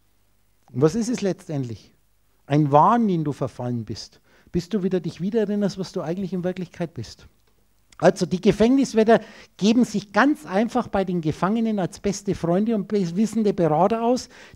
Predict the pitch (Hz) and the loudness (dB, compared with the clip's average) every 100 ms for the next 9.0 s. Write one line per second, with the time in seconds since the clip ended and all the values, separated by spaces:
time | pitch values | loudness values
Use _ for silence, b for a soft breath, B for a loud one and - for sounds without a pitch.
0 | 185 196 269 254 196 - 247 269 - 254 | 2 4 6 6 2 0 0 0 -2 -6
1 | 240 220 190 196 208 233 208 175 202 247 | -2 0 0 0 0 0 0 4 4 4
2 | 226 B B - 180 208 220 208 202 196 | 0 B B 0 2 2 -2 0 2 6
3 | 190 226 277 - 175 165 208 151 139 113 | 8 8 6 -2 -8 -8 -2 2 2 0
4 | 98 b b b - 170 190 175 196 277 | -4 b b b 0 4 6 6 6 6
5 | 277 196 165 139 - 190 196 190 180 170 | 6 4 2 0 -2 -2 0 0 2 2
6 | 185 262 - 220 202 165 170 233 262 185 | 2 0 -2 -2 -2 0 2 2 2 0
7 | 208 233 214 208 190 170 - 196 254 262 | 2 2 0 0 0 0 2 4 4 4
8 | 180 170 160 - 185 220 247 233 220 170 | 4 2 2 -2 -2 0 2 4 2 0